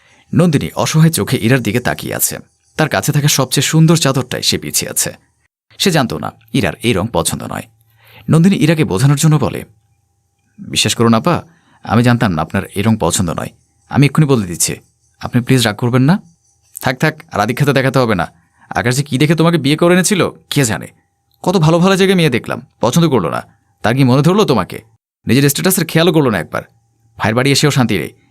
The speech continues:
এসব রুচিন কাজকর্ম দেখতে হচ্ছে। যাও, এখানে সময় মতো দাঁড়িয়ে না থেকে আমার জন্য জুস তৈরি করে নিয়ে আসো।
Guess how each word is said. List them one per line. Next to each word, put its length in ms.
এসব 160
রুচিন 240
কাজকর্ম 360
দেখতে 220
হচ্ছে। 240
যাও, 140
এখানে 180
সময় 200
মতো 100
দাঁড়িয়ে 240
না 60
থেকে 200
আমার 140
জন্য 120
জুস 160
তৈরি 180
করে 120
নিয়ে 180
আসো। 140